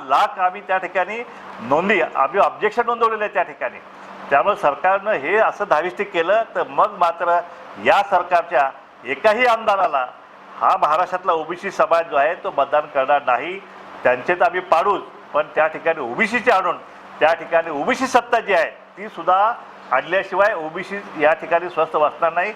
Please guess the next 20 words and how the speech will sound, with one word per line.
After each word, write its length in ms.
त्यामुळं 400
सरकारला 480
आमच्याकडून 640
नक्कीच 360
सुट्टी 220
आम्ही 160
देणार 300
नाही 240
आहे. 140
आणि 120
म्हणून 200
सरकारनं 480
जे 180
काय 200
ठरवायचं 360
असेल 200
ठरवावं. 420
येत्या 280
मंगळवारी 460
आम्ही 320